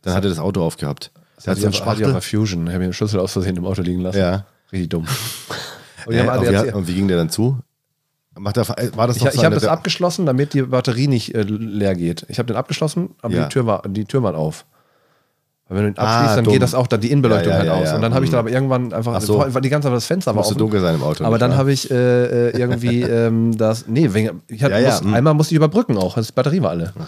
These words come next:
Speaker 1: scheiße.
Speaker 2: Und dann hab ich, äh, quasi, die haben aber einen A D A C auf der Fusion.
Speaker 1: <laughs> Haben die?
Speaker 2: Ja, vorne haben
Speaker 1: Wie
Speaker 2: die einen,
Speaker 1: geil.
Speaker 2: einen Händler. Dann kannst du dann anrufen und dann kommt der vorbei,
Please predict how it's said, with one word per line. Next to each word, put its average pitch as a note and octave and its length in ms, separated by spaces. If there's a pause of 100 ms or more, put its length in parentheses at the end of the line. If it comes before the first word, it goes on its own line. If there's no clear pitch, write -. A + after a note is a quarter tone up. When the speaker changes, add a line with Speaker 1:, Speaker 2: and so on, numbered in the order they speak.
Speaker 1:
scheiße. - 300 (220)
Speaker 2:
Und G#2 100
dann A2+ 100
hab B2+ 80
ich, C3 160
äh, A#2+ 260
quasi, A#2+ 220
die A#2 120
haben D#3 80
aber C3+ 120
einen B2+ 300
A A#2+ 80
D B2+ 80
A A#2+ 40
C - 140
auf A2 80
der F#2 120
Fusion. E2+ 340 (340)
Speaker 1:
<laughs> - 80
Haben D3 680
die? G#2+ 60
Speaker 2:
Ja, C#3 220
vorne D3 280
haben G#2 120
Speaker 1:
Wie E2+ 40
Speaker 2:
die E2+ 60
einen, A#2 180
Speaker 1:
geil. - 80
Speaker 2:
einen A#2 100
Händler. B2 180
Dann G2 60
kannst B2+ 140
du B2 40
dann - 80
anrufen D3+ 320
und C#3+ 80
dann C3 100
kommt C3+ 140
der C3+ 60
vorbei, B2+ 380